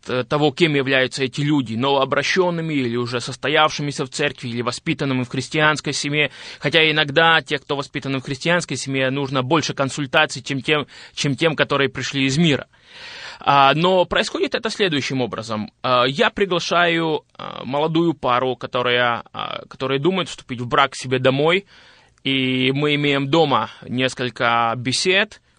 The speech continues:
э, вместе с моей женой, э, где в первую очередь мы говорим о библейских основаниях брака,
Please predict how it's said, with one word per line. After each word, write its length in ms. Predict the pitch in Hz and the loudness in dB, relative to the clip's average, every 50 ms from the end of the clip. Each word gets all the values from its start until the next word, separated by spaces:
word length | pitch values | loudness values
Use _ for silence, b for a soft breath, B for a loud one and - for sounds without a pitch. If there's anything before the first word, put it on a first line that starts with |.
| _ _ _ _ _ _ _ _ _ _ _ _ _ - - | _ _ _ _ _ _ _ _ _ _ _ _ _ -8 -4
э, 140 | 120 117 | -2 -2
вместе 420 | 117 107 117 139 147 135 - - 131 | -2 0 2 2 2 0 0 -4 -8
с 80 | - | -4
моей 260 | 127 131 131 127 127 127 | -2 0 0 2 0 0
женой, 540 | 120 127 143 151 170 185 185 185 185 185 B B B B B B B B B B B B B B | 0 -2 -2 0 2 2 4 2 2 0 B B B B B B B B B B B B B B
э, 520 | - - - 117 117 113 110 110 113 113 117 | -8 -4 -2 0 0 2 2 4 4 2 2
где 400 | 120 120 123 151 156 151 147 143 | 0 0 2 4 4 6 6 4
в 120 | 131 - _ | 2 0 _
первую 320 | - 175 175 170 170 170 | 0 2 2 2 0 2
очередь 380 | - 196 233 - - 151 139 127 | 2 0 0 0 0 -4 -4 -4
мы 160 | 151 151 147 | -4 -6 -2
говорим 420 | 139 151 147 143 151 147 165 165 - | 0 0 2 2 2 0 0 0 0
о 80 | - 143 | -2 0
библейских 680 | 135 156 139 135 165 175 180 175 - - 151 135 - | 0 0 0 2 4 4 4 4 2 -2 -6 -8 -6
основаниях 640 | - 135 - - 147 139 135 135 131 131 127 123 123 | -8 -8 -6 -4 -4 -2 0 0 0 0 -2 -4 -2
брака, 460 | 131 135 135 135 123 - - - - | -2 0 2 2 0 0 -4 -14 -16